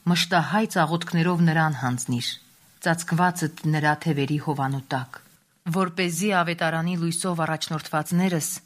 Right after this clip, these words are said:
այս հավիտյանի անգոների միջով անցնելով հանդերձյալին ժամանենք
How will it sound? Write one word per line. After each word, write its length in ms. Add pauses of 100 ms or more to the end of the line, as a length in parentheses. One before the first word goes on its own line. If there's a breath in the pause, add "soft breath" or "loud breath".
(360 soft breath)
այս 260
հավիտյանի 640
անգոների 540
միջով 360
անցնելով 580
հանդերձյալին 800
ժամանենք 580